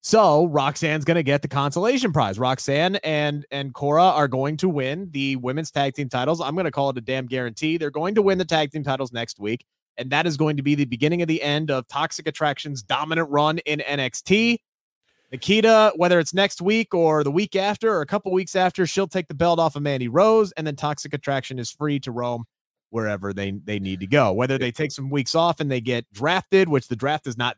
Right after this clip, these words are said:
that far away, or they just get called up. Either way,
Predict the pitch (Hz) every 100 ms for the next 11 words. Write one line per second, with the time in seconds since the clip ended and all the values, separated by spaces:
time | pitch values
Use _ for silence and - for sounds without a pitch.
0 | - 147 208 - 202 190 185 190 190 196
1 | 196 143 156 190 190 180 170 180 - 180
2 | - 175 170 170 - - 175 214 214 190
3 | 190 135 127